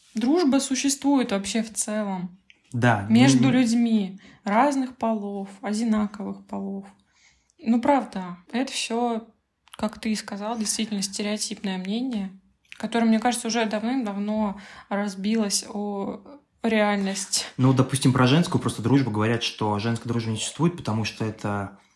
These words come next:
Speaker 2: женщины, якобы, подруги собираются, это клубок змей, которые обсуждают всех и вся.
Speaker 1: Серпентарий.
Speaker 2: Да, они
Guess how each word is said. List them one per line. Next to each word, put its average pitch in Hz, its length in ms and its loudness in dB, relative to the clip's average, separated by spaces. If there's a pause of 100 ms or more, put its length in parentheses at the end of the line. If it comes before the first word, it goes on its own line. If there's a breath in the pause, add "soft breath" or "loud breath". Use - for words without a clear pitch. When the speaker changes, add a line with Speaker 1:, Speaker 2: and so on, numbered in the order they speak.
(260 soft breath)
Speaker 2:
женщины, 123 560 2
якобы, 104 800 2 (640)
подруги 104 680 0 (420 soft breath)
собираются, 120 680 0
это - 240 -8 (120)
клубок 120 460 0
змей, 135 500 4
которые 117 500 -2
обсуждают 113 600 -2
всех 123 400 4
и 254 120 4
вся. 247 220 4
Speaker 1:
Серпентарий. 143 240 6 (460 loud breath)
Speaker 2:
Да, 110 420 2
они 147 520 6